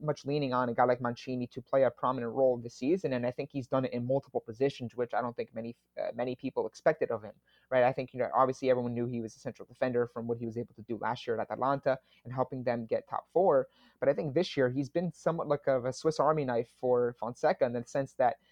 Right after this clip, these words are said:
he's able to play, you know, defensively. He's able to play as a right back. He's able to play centrally next to Fazio and,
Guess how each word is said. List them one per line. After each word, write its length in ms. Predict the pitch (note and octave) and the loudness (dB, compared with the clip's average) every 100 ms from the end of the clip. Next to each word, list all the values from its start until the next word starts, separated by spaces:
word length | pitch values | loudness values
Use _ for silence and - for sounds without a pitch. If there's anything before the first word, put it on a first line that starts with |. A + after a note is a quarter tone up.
| _ - | _ -2
he's 180 | F3+ G3+ | 2 4
able 160 | F#3 | 2
to 260 | - F3+ D3+ | 0 0 -2
play, 460 | - D3 E3 D#3 A2+ - | 0 4 4 4 -2 -4
you 160 | C3+ | 0
know, 100 | B2 - | 0 -2
defensively. 500 | C#3 C3 C3 B2 B2 | -2 -2 -2 -2 -2
He's 120 | B2 | 0
able 120 | C#3 | -2
to 80 | C#3 | -2
play 340 | - C#3+ D#3 B2+ | -2 4 4 6
as 140 | C3 | 4
a 80 | A#2+ | 2
right 280 | B2 D#3+ - | 2 2 2
back. 240 | G#2+ - - | -4 -4 -10
He's 140 | B2 | -6
able 160 | A#2+ B2+ | -6 -6
to 80 | |
play 200 | A#2+ B2+ | -4 -2
centrally 520 | B2 E3 F#3+ D3 A#2+ B2 | 0 -2 0 -2 -2 -4
next 220 | B2 - | -8 -8
to 80 | A#2 | 0
Fazio 680 | C3+ C#3 - A#2+ A#2 G#2+ G#2+ | 4 2 0 -4 -2 -2 -4
and, 200 | G#2 | -8